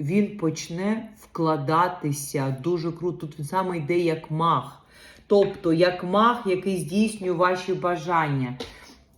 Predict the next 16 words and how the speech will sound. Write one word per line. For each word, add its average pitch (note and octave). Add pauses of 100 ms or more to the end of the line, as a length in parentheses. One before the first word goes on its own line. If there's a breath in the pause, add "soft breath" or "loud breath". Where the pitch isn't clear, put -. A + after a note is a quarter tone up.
(120)
Не G3+
як G3+
маг, C4
який G3+
маніпулює, E3+
а D3
як F3
людина, A3
яка F3+
буде F#3+
вкладатися E3
в C3
ваші E3+
відносини. D3+
Шість F#3
пентаклів. D#3